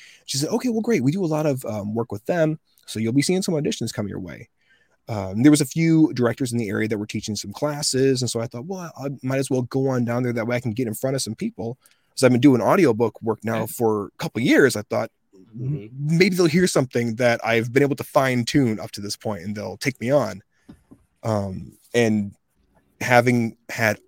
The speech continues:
Speaker 1: all that time acquainted with my voice, being able to modulate it up and bring it back down, I walked inside there, and just from doing the audiobooks, it wasn't about me reading like a prospector for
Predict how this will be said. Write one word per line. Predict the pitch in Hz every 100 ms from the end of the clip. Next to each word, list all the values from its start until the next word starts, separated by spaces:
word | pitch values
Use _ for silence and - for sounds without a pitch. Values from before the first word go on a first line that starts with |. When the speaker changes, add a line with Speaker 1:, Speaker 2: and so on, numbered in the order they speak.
| -
Speaker 1:
all | 143 143 135
that | 113
time | - 117 104
acquainted | 98 120 117 120
with | 110
my | 104 101
voice, | 113 113 110
being | - 110
able | 107 107
to | -
modulate | 110 156 165 165 165 156
it |
up | - 151
and | 127
bring | 143 143
it | 135
back | - -
down, | 139 139 131 - - - - -
I | 120
walked | 123 127 120
inside | 113 127 127 120
there, | 113 113
and | 110 107 104 - _ _ 110
just | 135 -
from | 123
doing | 120 117
the | 107
audiobooks, | 131 117 98 85 - - _ _ _ _
it | -
wasn't | 120 143 151
about | 113 98 87
me | 110 110 107
reading | 87 101 110 120 113 107
like | 107
a | 98
prospector | - 117 127 - 104 - 101 98
for | - 110